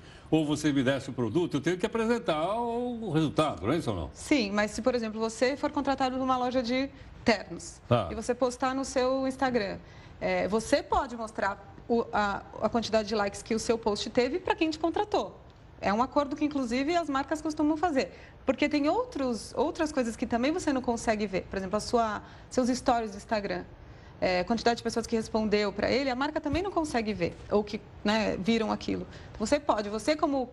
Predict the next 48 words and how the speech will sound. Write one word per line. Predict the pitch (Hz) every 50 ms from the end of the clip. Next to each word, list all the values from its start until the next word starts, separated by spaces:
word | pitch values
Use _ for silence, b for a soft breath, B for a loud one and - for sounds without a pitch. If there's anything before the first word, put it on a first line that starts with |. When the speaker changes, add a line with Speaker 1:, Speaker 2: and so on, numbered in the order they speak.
| - -
Speaker 2:
criador | - 226 220 220 208 220 214 202
do | 214
conteúdo, | 208 - 202 202 - 214 208 226 254 262 294 311
você | 320 320 - 403
pode, | 392 - 269 196 196 196 214
no | 220 220
contrato, | - 254 247 247 262 247 254
Speaker 1:
Ah, | 247 202 240
olha, | 269 277 226 -
olha | 240 262 262 247
a | -
Speaker 2:
combinar | 311 -
Speaker 1:
mensagem | 311 302 311 311 302 -
Speaker 2:
de | 320
Speaker 1:
que | 311
Speaker 2:
mostrar. | 339 370 - - 294 247
Speaker 1:
Dá | 240 226
pra | 240 208
voltar | 196 202 175 - 190
um | 165
pouquinho | 143 165 135 - 214 208 180
ou | 160
não? | 143 110 87 76 - - - 135
Eu | 156 160 190 190 160 151
vou | 151 196 208
te | - 202
mostrar | 208 180 147 - 208
a | 185
mensagem | 185 175 135 - 190 185 170 156 160 156
que, | 156 175 175 160 156 139 120
que, | - - 143 117 101 - B B B B B B B -
que | 165 151
voltou, | 123 165 170 143 123 - 180 170 -
que | - 175 170 156
mandaram | 147 139 147 147 135 156 156 151 151
hoje | 143 147 135 107
de | 127 135
manhã | 123 123 131 131
aqui | 107 - 127
pra | 110 120 131 131 127
mim. | 120
É, | 139 170 180 190 160
me | 156 185
mandaram | 185 214 196 220 226 208
essa | 180 220
mensagem | 208 190 160 - 190 160 143
aqui, | 143 - 127
ó. | 98